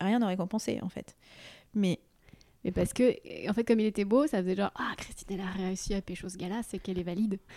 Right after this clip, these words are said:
Speaker 1: Ouais.
Speaker 2: C'est qu'elle est légitime. C'est qu'elle a,
Speaker 1: Exactement.
Speaker 2: elle a de la valeur. »
Speaker 1: Exactement.
Speaker 2: Mhm.
Speaker 1: Alors qu'en fait, euh, voilà,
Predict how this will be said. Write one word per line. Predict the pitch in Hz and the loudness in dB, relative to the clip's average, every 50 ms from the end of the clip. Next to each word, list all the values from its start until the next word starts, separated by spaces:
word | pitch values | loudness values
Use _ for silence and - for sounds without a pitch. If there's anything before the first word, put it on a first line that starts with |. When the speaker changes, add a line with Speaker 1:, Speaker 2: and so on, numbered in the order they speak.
| - - - | -20 -4 6
Speaker 1:
Ouais. | 226 285 381 427 | 8 8 8 8
Speaker 2:
C'est | 226 202 | 6 4
qu'elle | - 208 185 185 185 | 4 2 2 4 4
est | 185 180 185 185 175 180 | 6 6 6 6 6 6
légitime. | 185 185 180 196 - - - 311 311 262 226 - - - - | 4 2 2 0 -2 6 10 12 12 12 10 6 2 -2 -2
C'est | 196 175 220 202 | 0 2 4 6
qu'elle | |
a, | 208 220 208 | 6 6 6
Speaker 1:
Exactement. | 196 185 185 185 190 196 - - | 6 6 6 6 4 2 0 0
Speaker 2:
elle | 202 196 190 190 | -2 0 2 2
a | 180 185 | 2 2
de | 185 185 180 | 2 2 0
la | 170 170 | 0 0
valeur. » | 170 170 175 175 226 226 214 202 - 208 - - - - - - | -4 -2 2 4 6 6 6 4 2 -4 -12 -14 -20 -20 -6 -2
Speaker 1:
Exactement. | 185 190 185 214 240 247 - - 254 240 202 | 0 0 4 2 2 2 0 -2 0 0 0
Speaker 2:
Mhm. | 196 196 190 - _ - - | 0 0 -4 -8 _ -6 0
Speaker 1:
Alors | - 196 190 190 - | 2 4 4 4 4
qu'en | - 180 170 | 2 0 2
fait, | - 247 262 - - 226 | 4 2 2 2 2 0
euh, | 208 202 196 190 190 185 190 | 2 2 2 2 2 2 2
voilà, | 208 233 269 285 | 4 4 4 4